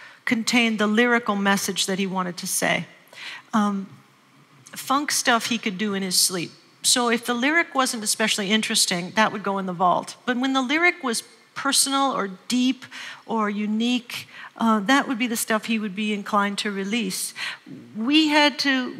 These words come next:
we all had to trust him. He was the leader. Uh, there was only one alpha male there. Uh,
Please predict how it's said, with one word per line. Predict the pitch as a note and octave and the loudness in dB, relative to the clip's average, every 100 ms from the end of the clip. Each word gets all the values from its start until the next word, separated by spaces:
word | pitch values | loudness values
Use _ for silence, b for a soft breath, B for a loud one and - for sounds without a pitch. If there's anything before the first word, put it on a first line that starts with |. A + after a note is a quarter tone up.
| A3 | -2
we | C4 | 4
all | C4+ C#4+ | 6 6
had | C#4 C4+ | 4 0
to | G3+ | -2
trust | - - A3 - | 0 2 4 2
him. | G#3+ F3 F3+ | 0 -4 -2
He | A3+ | -2
was | B3+ A#3+ - | 0 -2 -2
the | A3 G#3+ | -2 0
leader. | G#3 G#3 A3+ F#3+ E3+ E3 - - B B B G#3+ | 2 2 2 2 -2 -8 -16 -20 B B B 2
Uh, | G#3 F#3+ | 4 4
there | G3 | 0
was | F#3+ G#3 | -2 -4
only | G#3 A#3 A#3+ | -2 0 2
one | G#3+ G#3+ G#3 G3 F3+ - | 2 2 2 0 -4 2
alpha | F#3+ F#3+ G3 | 4 4 2
male | F#3+ F#3 F#3 F3 F#3 | 2 2 2 0 -4
there. | F3+ F3+ E3+ - | -4 -2 -2 0
Uh, | F#3 F3 | 0 0